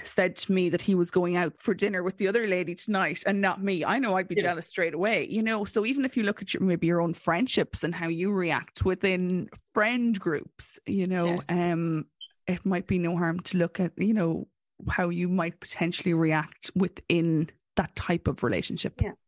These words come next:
Speaker 2: I think what you're, what you're saying there is, you know, being psychologically and emotionally set. Are you, you know, are you in any way able for that?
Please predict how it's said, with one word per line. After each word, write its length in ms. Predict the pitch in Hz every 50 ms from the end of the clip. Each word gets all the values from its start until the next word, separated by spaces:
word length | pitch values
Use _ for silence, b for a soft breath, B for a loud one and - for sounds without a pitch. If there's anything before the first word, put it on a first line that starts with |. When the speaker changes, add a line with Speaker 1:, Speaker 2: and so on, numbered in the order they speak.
| _ _ _ _ _ _ _ B B B B B B B B B B B -
Speaker 2:
I 80 | - 285
think 200 | 269 339 311 -
what 140 | 285 240 -
you're, 120 | 240 -
what 220 | - 226 240 - -
you're 80 | 226
saying 220 | - 254 254 254 247
there 140 | 233 208
is, 180 | 196 185 - - - 285
you 180 | 277 277 196 202
know, 240 | 190 180 160 - - - _ - -
being 360 | 165 208 196 190 190 190 -
psychologically 720 | - - - 202 190 185 175 175 190 185 - 196 - 208 190
and 80 | 175
emotionally 500 | 165 165 160 160 160 - - 208 202 196
set. 440 | 196 - - - 180 160 180 - - - -
Are 100 | 190 180
you, 380 | 175 170 175 165 165 160 - - -
you 160 | - 165 165
know, 200 | 160 156 147 - -
are 80 | - 165
you 160 | 165 165 160
in 100 | 160 165
any 220 | 160 170 190 185
way 200 | 175 170 165 156 -
able 320 | 175 170 175 165 185 208
for 240 | 196 - - 196 190
that? 280 | 190 202 208 240 -